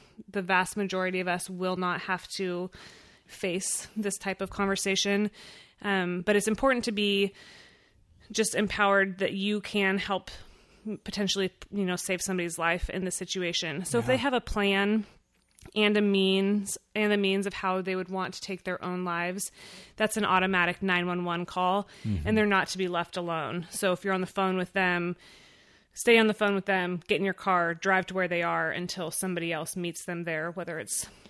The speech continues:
Speaker 1: you know, you taking them into the hospital or nine one one
Speaker 2: Yeah.
Speaker 1: shows up. But, um, we take that really seriously.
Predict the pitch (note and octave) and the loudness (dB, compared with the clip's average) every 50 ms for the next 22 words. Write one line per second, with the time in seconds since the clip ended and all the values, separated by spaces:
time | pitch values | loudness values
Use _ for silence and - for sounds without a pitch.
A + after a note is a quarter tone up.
0 | - _ - _ _ _ _ _ _ _ _ - G3 G3+ F#3 F3+ E3+ E3+ F3 E3+ | -20 _ -20 _ _ _ _ _ _ _ _ -14 -10 -6 -4 -4 -4 -4 -4 -6
1 | - F#3 F3 - E3 F3 E3+ E3+ F3 E3 E3+ E3 - - D#3 D#3 - - - E3 | -6 -10 -10 -8 -8 -8 -6 -6 -6 -6 -6 -8 -6 -6 -6 -6 -6 -8 -8 -8
2 | D#3+ D#3+ D#3+ E3 E3 E3 D#3+ D#3+ E3 E3+ E3 E3 F#3 F3+ F#3+ F3+ F3 E3 F3+ E3 | -6 -6 -6 -6 -6 -6 -4 -4 -4 -2 -2 -2 -2 0 0 -2 -2 -2 -2 -2
3 | E3 - - - - - F3+ E3 - - F#3 - _ - - - - - - - | -4 -4 -6 -6 -2 0 0 0 0 -4 -8 -14 _ -20 -20 -20 -20 -20 -20 -20
4 | _ - G3 F#3 F3+ F3+ F3 F#3+ F#3+ - F#3 F#3 - F#3 E3+ E3+ E3+ D#3 E3 - | _ -4 -2 0 0 0 0 0 -2 -2 -4 -4 -4 -4 -4 -2 -4 -4 -4 -4
5 | - - F3+ F3 F3 F3 E3+ - - F3+ F3 E3+ F3 F3+ | -4 -4 -2 -2 -2 -4 -4 -4 -4 -4 -4 -4 -4 -6